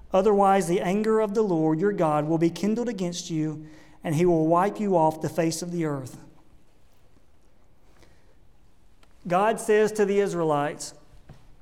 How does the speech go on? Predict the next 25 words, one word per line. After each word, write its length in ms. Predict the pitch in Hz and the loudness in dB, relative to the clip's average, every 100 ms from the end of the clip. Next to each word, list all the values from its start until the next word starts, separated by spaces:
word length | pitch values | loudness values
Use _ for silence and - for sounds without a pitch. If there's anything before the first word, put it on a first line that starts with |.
| - | -8
"At 140 | 196 - | -6 -4
some 320 | 214 226 247 | -2 0 0
point, 380 | 233 233 208 196 | -2 -2 -2 0
you're 120 | 202 | 0
gonna 240 | 202 196 | 0 0
be 160 | 180 185 | 0 -2
surrounded 680 | - 190 180 202 220 190 160 | -2 -4 -2 -2 -2 -2 -2
by, 460 | 156 147 147 131 - - - | -2 -2 -4 -8 -16 -18 -6
you're 120 | 180 | -2
gonna 180 | 208 175 | -2 -2
have 280 | 190 196 - | -2 -4 -4
access 840 | 240 247 247 - 170 160 - - - - - - - - - | -4 -4 -4 -2 0 0 -2 -10 -16 -20 -20 -20 -20 -20 -16
to 100 | 202 | -10
all 340 | 196 185 190 | -4 -2 -2
these 240 | 185 185 175 | -2 -6 -4
nice 380 | 170 165 160 - | -4 -2 -4 -8
things. 640 | 175 156 143 139 - - - - - - - - - - - - | -8 -6 -6 -10 -14 -16 -20 -20 -20 -20 -20 -20 -20 -20 -20 -12
You're 100 | 175 | -8
gonna 220 | 160 180 165 | -4 -2 -2
live 260 | 175 196 | 0 -2
in 60 | 190 | -2
a 100 | 170 | -2
land 400 | 170 175 180 175 | -2 -2 -4 -4
of 180 | 147 143 | -6 -6
bounty. 600 | 165 175 175 160 143 | -4 -4 -6 -10 -12